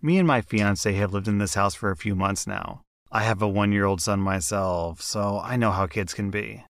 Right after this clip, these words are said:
However, my neighbors have three kids, a nine, twelve, and fourteen-year-old,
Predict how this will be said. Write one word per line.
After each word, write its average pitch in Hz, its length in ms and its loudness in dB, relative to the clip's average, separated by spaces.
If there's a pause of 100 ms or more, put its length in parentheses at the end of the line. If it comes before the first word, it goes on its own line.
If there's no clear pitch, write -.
(120)
However, 95 800 0
my 92 220 0
neighbors 107 440 2
have 101 240 0
three 101 460 -4
kids, 98 640 -4 (260)
a 101 100 -2
nine, 113 580 4
twelve, 104 540 2
and 101 160 -4
fourteen-year-old, 98 1040 -4